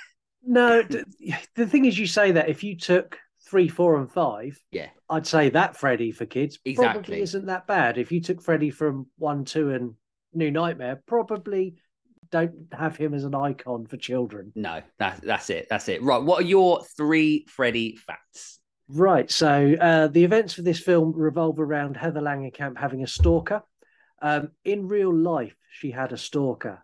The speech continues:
Speaker 1: and in a conversation with Wes Craven, Wes Craven asked her permission if he could use that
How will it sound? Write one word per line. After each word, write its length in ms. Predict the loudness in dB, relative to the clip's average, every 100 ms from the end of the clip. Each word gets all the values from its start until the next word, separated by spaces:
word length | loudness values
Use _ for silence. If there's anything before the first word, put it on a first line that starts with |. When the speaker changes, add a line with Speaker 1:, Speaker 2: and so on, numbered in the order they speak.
| _
Speaker 1:
and 280 | -6 -2 0
in 120 | 0
a 40 |
conversation 720 | 0 2 2 0 0 0 0 -4
with 140 | -2
Wes 180 | -2 -2
Craven, 420 | 0 0 0 -4
Wes 180 | -6 -6
Craven 340 | -4 -2 -2
asked 260 | -4 -6 -6
her 80 | -10
permission 500 | -4 -2 0 -2 -8
if 100 | -6
he 100 | -6
could 180 | -6 -8
use 480 | 0 4 4 2 -2
that 260 | -4 -4